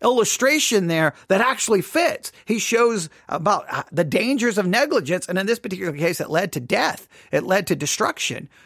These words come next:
for that, that particular general and his troops. Okay, and a, and may-, and not a, maybe a, a significant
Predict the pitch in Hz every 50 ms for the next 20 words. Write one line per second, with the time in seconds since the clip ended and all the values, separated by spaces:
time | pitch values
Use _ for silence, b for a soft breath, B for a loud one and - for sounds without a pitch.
0 | b b - - 233 226 226 220 135 - b b b b - 180 185 - - -
1 | 165 170 160 170 - 160 - - 180 - - 160 151 156 143 - - 160 147 151
2 | 143 123 - - 147 131 120 - 151 - - - - 226 208 - - - - -
3 | - _ - 135 - 135 139 147 151 147 139 - - 147 135 143 143 151 147 -
4 | - 147 147 160 180 185 160 135 131 b b b b b 185 208 196 208 180 147
5 | 131 127 B B B B 135 - - 226 208 233 320 403 359 - 330 220 - -
6 | - - -